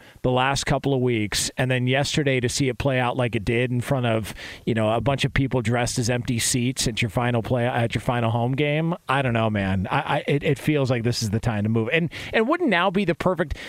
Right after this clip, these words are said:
if you've got this many picks, uh, near the top of the draft in the first round,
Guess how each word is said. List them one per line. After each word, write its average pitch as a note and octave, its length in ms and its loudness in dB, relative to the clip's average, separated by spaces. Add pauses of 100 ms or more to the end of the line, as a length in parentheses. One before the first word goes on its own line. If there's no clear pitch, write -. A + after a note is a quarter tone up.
(120)
if F#3+ 140 0
you've D4 200 0
got A3+ 220 2
this E3+ 260 0
many F3+ 260 0
picks, - 580 -2 (580)
uh, C#3+ 120 4
near E3 240 4
the D3+ 100 2
top D3 300 0
of E3 40 2
the C#3+ 80 2
draft C3 460 0
in C#3+ 60 0
the C3 80 0
first C#3 340 -2
round, C3+ 480 0